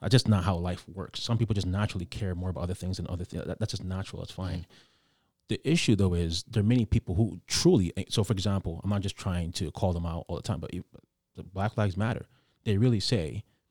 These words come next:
Speaker 1: there's no such thing as black on black crime. It's not a major problem. They've actually said this.
Speaker 2: Well, I disagree with that.
Speaker 1: Well, yeah, so, uh, is, so
Speaker 2: And
Speaker 1: I'm,
Speaker 2: the,
Speaker 1: go
Speaker 2: and,
Speaker 1: ahead.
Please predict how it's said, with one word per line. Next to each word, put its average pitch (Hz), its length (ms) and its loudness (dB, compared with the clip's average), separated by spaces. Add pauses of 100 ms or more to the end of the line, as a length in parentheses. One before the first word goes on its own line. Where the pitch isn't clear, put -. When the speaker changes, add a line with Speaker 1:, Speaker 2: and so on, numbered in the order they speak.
(280)
Speaker 1:
there's 92 160 -4
no 110 80 0
such - 180 -6
thing 127 160 2
as 95 100 2
black - 220 -6
on 87 60 -4
black - 160 -10
crime. - 240 -10 (120)
It's 104 120 -4
not 104 80 0
a 92 40 0
major 92 180 -2
problem. - 260 -2 (180)
They've 107 220 0
actually 107 220 0
said - 280 -2
this. - 240 -10
Speaker 2:
Well, 120 100 10
I 127 80 12
disagree 98 360 6
with 87 100 -2
that. 87 220 -4 (260)
Speaker 1:
Well, 143 140 2
yeah, 151 220 8
so, 107 380 4 (260)
uh, 117 120 0
is, 127 140 2 (120)
so 123 80 8
Speaker 2:
And 143 180 12
Speaker 1:
I'm, 135 60 12
Speaker 2:
the, - 0 -
Speaker 1:
go 127 500 0
Speaker 2:
and, 127 200 8
Speaker 1:
ahead. - 0 -